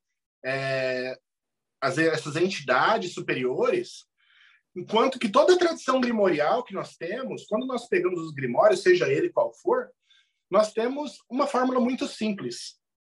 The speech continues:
É pelo poder de Deus que você faz as coisas. E não por Deus, deusa, seja lá com o que você acredite. Eu respeito muito. Mas sempre nós temos essa fórmula.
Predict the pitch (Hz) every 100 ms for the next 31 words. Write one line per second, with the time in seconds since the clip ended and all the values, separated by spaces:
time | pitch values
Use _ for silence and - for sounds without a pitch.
0 | _ _ - 165 214 196 180 180 233 240
1 | 220 202 220 - 240 - 214 214 - -
2 | 208 185 - - - _ _ _ _ _
3 | _ _ _ _ _ _ _ _ 294 233
4 | 247 285 226 185 135 - _ _ _ 117
5 | 120 123 170 196 135 139 202 151 120 _
6 | - - 170 175 175 175 180 175 180 170
7 | 190 190 190 180 190 - - _ _ -
8 | 117 131 - 330 349 - 160 135 - _
9 | - _ _ - 254 294 - 311 294 285
10 | - 285 254 262 - - 247 269 240 175
11 | -